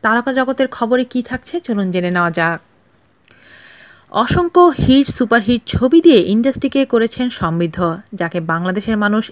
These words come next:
এক নামেই চেনেন, তিনি শাবনূর। বর্তমান সময়ে চলচ্চিত্র থেকে বহুদূরে দুই নয়নের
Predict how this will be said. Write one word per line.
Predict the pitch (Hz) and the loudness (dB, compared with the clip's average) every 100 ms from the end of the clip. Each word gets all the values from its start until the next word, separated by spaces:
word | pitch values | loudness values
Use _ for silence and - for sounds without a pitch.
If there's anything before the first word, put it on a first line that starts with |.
| - | -8
এক | 170 - | -10 -6
নামেই | 226 262 | -6 -4
চেনেন, | 196 170 165 165 - _ _ | -2 -4 -4 -8 -12 _ _
তিনি | - 269 262 | -4 -4 -4
শাবনূর। | - 170 165 175 165 - - - 190 | -4 -4 -2 -4 -4 -10 -20 -16 -2
বর্তমান | 196 226 320 339 | -2 0 -2 -2
সময়ে | 339 311 320 | -2 0 0
চলচ্চিত্র | 320 262 254 269 269 | 0 -2 -2 -4 -4
থেকে | 262 254 262 | -4 0 0
বহুদূরে | 208 175 180 196 208 208 | 2 -2 -2 0 2 2
দুই | 170 185 190 | 0 -2 0
নয়নের | 190 196 | 0 0